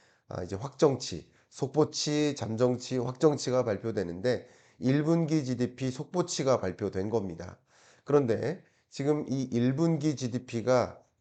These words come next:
전기 대비로도 마이너스, 전년 동기 대비로도 마이너스를 기록하고 있는데요. 그 부분 더 구체적으로 어떤 내용이 담겨 있는지 말씀 드려보도록 하겠습니다. 자료로 보시는 것처럼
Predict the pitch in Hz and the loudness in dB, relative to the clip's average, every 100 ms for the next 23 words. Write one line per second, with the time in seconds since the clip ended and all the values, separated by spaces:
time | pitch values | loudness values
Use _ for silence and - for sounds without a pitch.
0 | - 123 127 127 160 165 139 147 147 139 | -8 0 0 0 0 4 6 6 4 2
1 | 131 127 110 107 98 - 131 135 95 101 | 2 4 4 2 -2 -6 -10 -8 -6 -2
2 | 135 156 131 127 127 131 113 117 113 131 | 0 0 0 0 2 2 2 0 0 0
3 | 95 87 107 120 - 113 113 110 - _ | -2 -4 -2 -2 -2 -2 -2 -4 -20 _
4 | _ - 117 117 120 107 110 98 98 90 | _ -4 0 0 0 0 0 -2 -4 -4
5 | 123 113 - _ _ - 117 127 104 113 | -4 -6 -10 _ _ -8 -2 0 2 0
6 | 175 - _ - 90 - 127 143 117 117 | -2 -10 _ -10 -10 -6 -2 0 0 -2
7 | 117 101 - 147 135 120 117 113 98 101 | -2 -4 0 2 4 2 2 0 -4 -4
8 | 107 104 98 95 120 92 90 104 104 139 | -2 -2 -4 -6 -6 -6 -6 -8 -6 -8
9 | 165 _ _ _ - 120 107 107 104 104 | -12 _ _ _ -2 0 0 0 -2 -4
10 | 98 - 87 85 85 - - - - _ | -10 -12 -14 -14 -14 -16 -20 -20 -20 _
11 | _ _ 120 120 147 156 151 151 147 131 | _ _ -2 2 6 8 8 6 4 0
12 | 131 143 139 127 131 143 135 80 | -2 -2 0 0 2 2 2 -2